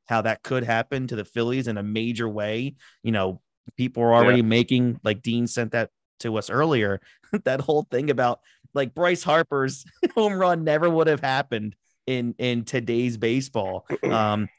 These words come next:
Speaker 1: so I feel like, man, these rule changes were built for casuals, yet I don't think they're going to get enough casuals. Like, so what do you think about that?
Speaker 2: I agree with you,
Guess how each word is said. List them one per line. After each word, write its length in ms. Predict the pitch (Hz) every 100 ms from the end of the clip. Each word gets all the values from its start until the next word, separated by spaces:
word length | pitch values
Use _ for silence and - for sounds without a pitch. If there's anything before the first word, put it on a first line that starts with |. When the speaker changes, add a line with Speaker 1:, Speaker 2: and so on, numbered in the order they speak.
| _ _
Speaker 1:
so 280 | - 139 135
I 140 | 127
feel 200 | 127 226
like, 260 | 240 202 175
man, 460 | 156 156 156 156 - _ _ _
these 200 | 175 165
rule 180 | 175 196
changes 420 | - 143 143 127
were 100 | 127
built 340 | 101 131 135
for 100 | -
casuals, 680 | 117 123 131 160 127 107 107
yet 120 | 120 117
I 80 | 123
don't 200 | 151 -
think 220 | 135 135
they're 120 | 131
going 340 | 117 120 123 117
to 60 |
get 240 | 104 117 113
enough 260 | 110 107
casuals. 640 | - 123 143 85 - - - _ _ -
Like, 160 | 101 - _ _
so 260 | - 127 -
what 160 | 120 139
do 80 |
you 80 | 139
think 180 | 135 139
about 220 | 120 107
that? 280 | 104 110 - - _ _ _ _ _ _ _ _ _ _ _ _ _ _
Speaker 2:
I 140 | - 156
agree 320 | 214 101 117
with 180 | 135 -
you, 160 | 92